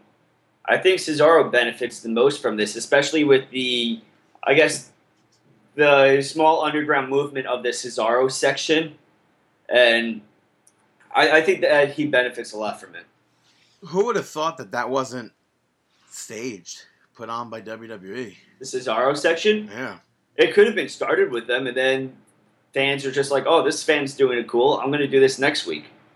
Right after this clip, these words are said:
Speaker 1: I mean, I've done that many times before. I'm sure you have too, where you see a sign on Raw when you're a kid, and you're like, "Oh, that's a good idea. I'm gonna write Austin three sixteen on this sign."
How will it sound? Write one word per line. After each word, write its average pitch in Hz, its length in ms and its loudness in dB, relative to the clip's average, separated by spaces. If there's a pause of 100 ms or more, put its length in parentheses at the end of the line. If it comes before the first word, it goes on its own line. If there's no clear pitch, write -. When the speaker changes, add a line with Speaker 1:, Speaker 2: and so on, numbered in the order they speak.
(400)
Speaker 1:
I 120 40 -2
mean, 143 120 4
I've 151 180 4
done 175 140 4
that 143 200 2
many 123 200 -8
times 120 360 -6
before. 127 440 -2
I'm 131 120 -2
sure 143 160 -2
you 143 180 -4
have 139 160 -2
too, 170 140 4
where 127 100 2
you 120 120 0
see 131 200 -4
a 131 40 -2
sign 127 300 2
on 127 240 0
Raw 120 220 2
when 120 180 0
you're 117 180 2
a 120 60 -8
kid, 120 220 4
and 120 180 2
you're 117 160 2
like, 117 300 2 (320)
"Oh, 160 180 4
that's 143 200 4
a 160 40 -2
good 147 180 2
idea. 143 300 4
I'm 135 160 0
gonna 151 140 0
write 135 160 2
Austin 117 360 -4
three 107 180 -8
sixteen 113 340 -8
on 104 120 -6
this 135 180 0
sign." 82 280 -6